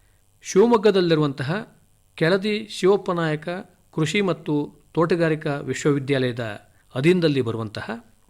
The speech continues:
ಅಡಿಕೆ ಸಂಶೋಧನಾ ಕೇಂದ್ರದ ಪ್ರಾಧ್ಯಾಪಕರು ಮತ್ತು ಮುಖ್ಯಸ್ಥರು ಆದಂಥ ಡಾಕ್ಟರ್ ನಾಗರಾಜಪ್ಪ ಅಡವೆಪ್ಪರ್ರವರು.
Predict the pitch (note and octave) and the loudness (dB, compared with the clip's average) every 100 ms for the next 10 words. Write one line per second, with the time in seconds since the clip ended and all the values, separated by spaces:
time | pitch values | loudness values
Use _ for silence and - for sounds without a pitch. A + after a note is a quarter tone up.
0 | _ _ - E3+ F#3+ A3 G3 D#3 D3+ F3+ | _ _ -2 0 4 4 4 -2 0 0
1 | E3 D3+ D3+ C#3 B2+ B2 - - B2+ C3 | 0 -4 -4 -6 -4 -8 -8 -10 -4 -4
2 | C#3 D3+ D3+ - C#3+ D#3+ - C3 A#2+ B2 | -2 -2 -2 -4 -4 -6 -10 -12 -8 -6
3 | A#2 C3 - E3+ - C3+ A#2 G#2+ A2+ G3 | -6 -4 -2 -2 -2 -2 -2 -6 -12 -14
4 | - _ _ _ - C3 C#3 C#3 C3+ - | -16 _ _ _ -8 -6 -4 -6 -8 -14
5 | _ _ _ - C3 F#3 F#3+ F3 E3 D#3 | _ _ _ -8 -4 0 0 0 -2 -4
6 | D#3+ - D3 D#3 D#3 G#2+ G2 F2+ | -4 -2 0 0 -2 -8 -8 -14